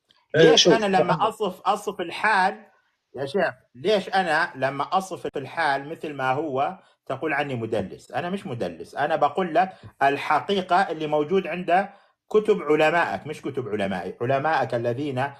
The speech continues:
Speaker 2: أنت اليوم أصبحت مسلما بفضلهم هم الذين ذكروا هذه المعلومات عن النبي.
Speaker 1: أعطيني
Speaker 2: مو أنا.
Speaker 1: بالعلماء الذين هم
Speaker 2: أنا ما
Speaker 1: كذابين،
Speaker 2: آتي
Speaker 1: أعطيني العلماء.
Speaker 2: بكلمة واحدة من جيبي، ما، ما، ما، ما، ما عنديش هذا.
Speaker 1: أعطيني العلماء الكذابين.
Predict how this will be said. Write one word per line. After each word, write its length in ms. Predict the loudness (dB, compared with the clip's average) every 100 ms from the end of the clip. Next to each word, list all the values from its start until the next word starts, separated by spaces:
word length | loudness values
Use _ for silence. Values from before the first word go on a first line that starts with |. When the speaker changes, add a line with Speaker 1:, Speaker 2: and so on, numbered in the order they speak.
| _ _ _ 0
Speaker 2:
أنت 540 | 0 0 4 4 4 2
اليوم 420 | 2 4 2 2
أصبحت 440 | -2 0 -2 -2
مسلما 460 | -4 -4 -8 -4 -2
بفضلهم 640 | -2 0 0 0 -2 -4 -10 _ -4
هم 120 | -2
الذين 360 | 2 0 2 0
ذكروا 440 | 0 0 2 2
هذه 180 | 2 0
المعلومات 520 | -2 -4 -2 -4 -4
عن 160 | -6 -6
النبي. 380 | -6 -10 -16 0 2
Speaker 1:
أعطيني 380 | 2 2 2 4
Speaker 2:
مو 140 | 2
أنا. 80 | 4
Speaker 1:
بالعلماء 420 | 6 6 6 2
الذين 360 | 4 2 2 2
هم 160 | 2 6
Speaker 2:
أنا 120 | 6
ما 60 |
Speaker 1:
كذابين، 320 | 8 6 6 4
Speaker 2:
آتي 120 | 2
Speaker 1:
أعطيني 340 | 0 0 0
العلماء. 280 | 2 2 4
Speaker 2:
بكلمة 260 | 4 4 4
واحدة 520 | 4 0 -4 -6 -6
من 220 | -6 -8
جيبي، 320 | -6 -6 -6
ما، 200 | -6 -4
ما، 260 | 0 0 0
ما، 120 | 0
ما، 140 | 0 -2
ما 120 | -4
عنديش 360 | -6 -8 -8 -6
هذا. 340 | -6 -10 -20 _ _ _ _ _ _ _ _ _ -20 -20 -2 2
Speaker 1:
أعطيني 420 | 2 6 4 4
العلماء 460 | 2 4 4 4 2
الكذابين. 800 | 2 0 6 4 4 0 0